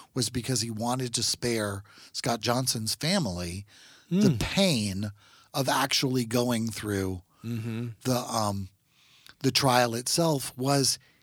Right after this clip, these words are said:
Speaker 1: he said he was sexually conflicted, that he was,
Speaker 2: Mm-hmm.
Speaker 1: in fact, thought he was gay,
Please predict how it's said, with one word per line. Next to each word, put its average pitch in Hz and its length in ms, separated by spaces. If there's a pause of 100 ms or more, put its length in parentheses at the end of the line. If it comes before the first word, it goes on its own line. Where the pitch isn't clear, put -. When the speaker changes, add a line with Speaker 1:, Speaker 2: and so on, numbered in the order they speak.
(160)
Speaker 1:
he - 100
said 185 300
he 180 260
was 180 220
sexually 165 640
conflicted, 147 720
that 104 140
he 117 200
was, 117 260
Speaker 2:
Mm-hmm. 147 80
Speaker 1:
in 127 100
fact, 127 400 (260)
thought 139 220
he 170 200
was 175 200
gay, 104 340